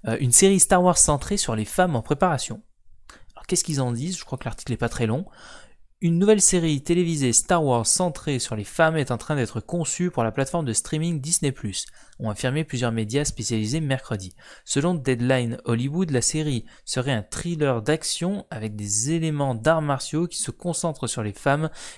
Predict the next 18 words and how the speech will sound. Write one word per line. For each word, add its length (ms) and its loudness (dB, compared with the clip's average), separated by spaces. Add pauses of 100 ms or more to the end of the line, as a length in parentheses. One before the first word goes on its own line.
et 40 -6
se 120 0
déroule 480 2
dans 100 0
une 180 -4
chronologie 840 0
différente 720 0
de 100 2
celle 420 4
de 120 0
l'univers 480 2
habituel 500 -2
de 100 -2
Star 220 -2
Wars. 160 -2 (300)
Une 160 -8
chronologie 1040 0 (420)
différente ? 1160 -2